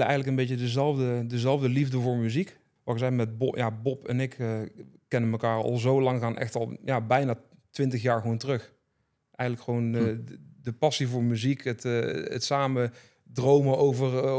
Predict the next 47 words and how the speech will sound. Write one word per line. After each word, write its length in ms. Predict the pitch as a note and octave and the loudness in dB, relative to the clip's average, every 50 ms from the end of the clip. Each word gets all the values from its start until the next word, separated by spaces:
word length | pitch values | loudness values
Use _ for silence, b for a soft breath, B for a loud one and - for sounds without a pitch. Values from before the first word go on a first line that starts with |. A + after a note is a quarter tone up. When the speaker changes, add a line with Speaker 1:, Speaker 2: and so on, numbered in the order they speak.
| C#3 | 0
Speaker 1:
over, 200 | C3 A#2+ B2+ C3+ | -2 -4 -4 -2
over 240 | D#3 C#3+ C3 A#2+ B2 | -2 -2 0 0 0
mooie 360 | B2+ C3+ C#3 C#3 C#3 C3+ C3 | 0 0 2 2 2 2 2
boekingen, 540 | B2 B2 D3+ C3+ - C3+ B2+ B2+ B2+ B2+ - | 0 0 -4 -4 -2 -2 -2 -2 0 0 0
over 200 | - C3 A#2 B2 A#2+ | 0 -2 -2 -2 -2
hoe 120 | A#2+ C3 | 0 0
het 100 | C3 - | 0 0
allemaal 200 | - C3 C3 B2+ B2+ | 0 0 0 -2 -2
kan, 340 | - C#3 C3 B2 A#2 A#2 - _ _ | -2 0 0 0 -2 -4 -6 _ _
kan 180 | - B2+ C3+ | -2 -2 0
zijn 240 | B2 C3+ C3 C3+ C3 | 2 2 2 0 0
en 80 | B2+ A#2 | -2 -2
kan 180 | - B2 A#2+ | -2 -2 0
worden. 360 | B2 C3+ D3 C#3+ A#2+ G#2+ G#2+ G#2 b b b b b b _ _ | 2 2 2 2 2 0 -2 -6 b b b b b b _ _
Andere 300 | D3+ D#3 D#3 C#3+ C3 B2+ | 0 0 2 2 2 2
zijde 220 | B2 C3 B2 B2 | 4 4 4 4
daarvan 260 | B2 A#2+ A2+ B2 B2+ | 2 0 0 0 -2
is, 80 | B2+ A2+ | -2 -4
je 60 | B2+ | -4
krijgt 220 | - C3 C3 B2 | -2 -2 -2 -2
het 100 | A#2+ B2 | -2 0
wel 180 | B2+ C3 B2 A#2+ | 2 2 4 4
allebei 280 | B2 B2 A2+ A#2 A2+ A#2 | 2 2 0 0 -2 -2
drukker. 440 | A#2 A2+ B2 B2 D#3 E3 D#3+ - _ _ _ _ _ _ _ _ _ _ _ _ _ | -2 -4 -4 -4 -4 -6 -8 -10 _ _ _ _ _ _ _ _ _ _ _ _ _
Hij 300 | - - G#2 A2+ B2 B2 | -12 -4 -2 0 2 2
is 220 | A#2 - - C3 A#2+ | 0 -2 -2 -2 -2
natuurlijk 320 | B2+ A2+ C3 B2 B2 - | -2 -2 -2 -2 -2 -2
echt 220 | - B2 - - - - B2+ - _ _ _ - A#2 - | -2 -4 -4 -8 -14 -20 -20 -20 _ _ _ -20 -20 -12
bizar 460 | - C3 C#3+ C3 A#2 B2 C3+ D3 D#3 | -4 -2 0 2 4 4 4 4 4
snel 240 | - - D3+ C3+ C3 | 2 2 2 2 2
gegaan 280 | A2+ A#2 A2 A#2 C3 D3 | 0 -2 -4 -2 -2 -2
op 100 | C#3+ C#3+ | -2 -4
een 60 | C3 | -6
gegeven 380 | B2 B2+ C3+ C3+ C#3 B2 B2+ | -4 -2 0 0 0 0 0
moment. 300 | B2+ B2 B2+ C#3+ F#3 F#3+ | 0 0 0 0 -2 -4
Stond 200 | - - C#3 B2 | -4 -4 -4 -4
op 60 | A#2+ A2+ | -4 -4
een 60 | A#2+ | -2
gegeven 240 | C3 C3 B2 A#2+ - - | -2 0 0 -2 -2 -4
moment 160 | - A2+ A2 | -6 -6 -6
gewoon 120 | - - - | -6 -8 -8
echt, 140 | - - - | -8 -10 -14
echt, 100 | - - | -18 -20
echt 160 | A#2 - _ _ _ _ _ _ | -20 -20 _ _ _ _ _ _
bij 280 | - B2 A#2 A#2 A#2 - | -14 -6 -2 -2 -2 2
alle 240 | - C#3 B2+ - - - | 2 2 2 2 0 -2
aannamen 560 | - C#3+ C#3+ D3+ D3+ C#3 B2+ B2 A#2 A#2 A#2 | -2 0 2 2 2 2 2 2 0 0 -2